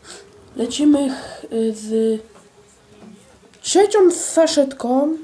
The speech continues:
W tym boksiku mamy dziesięć razem, ale jutro wam, prawdopodobnie jutro, a jak nie jutro, to w poniedziałek wam potwieram.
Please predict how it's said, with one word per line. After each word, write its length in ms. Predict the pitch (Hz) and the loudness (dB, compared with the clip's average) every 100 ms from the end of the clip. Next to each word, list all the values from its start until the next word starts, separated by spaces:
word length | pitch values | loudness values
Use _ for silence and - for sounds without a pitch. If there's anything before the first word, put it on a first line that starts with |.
| - _ - - - - _ - _ - - - - - - - - - - - - | -14 _ -14 -14 -16 -20 _ -20 _ -20 -18 -16 -14 -14 -16 -18 -20 -20 -20 -20 -20
W 60 | - | -12
tym 200 | - 233 | -6 -4
boksiku 480 | 233 233 - 269 254 | -2 -4 -6 -2 2
mamy 300 | 262 254 220 | 4 4 2
dziesięć 440 | 247 269 240 226 | 0 0 -2 -4
razem, 420 | 220 226 226 247 | 0 0 0 -4
ale 200 | 220 214 | -2 0
jutro 320 | 220 233 220 214 | -2 -2 -4 -2
wam, 200 | 214 208 - - - - - - - - | -4 -4 -10 -10 -10 -12 -20 -20 -20 -10
prawdopodobnie 880 | - 247 226 226 240 240 254 233 233 | -2 0 0 -4 2 4 4 2 0
jutro, 520 | 247 247 240 254 - - | 0 0 0 0 0 0
a 100 | 214 | 0
jak 240 | 220 220 | 0 -2
nie 180 | 226 240 | -6 -4
jutro, 360 | 247 269 277 | -2 -2 -2
to 160 | 269 247 | -4 -6
w 60 | - | -8
poniedziałek 600 | 220 214 196 226 277 269 | -6 -4 -4 -2 -2 -2
wam 220 | 285 269 | -4 -2
potwieram. 640 | 285 277 - 285 294 320 | -6 -6 -6 -2 0 -2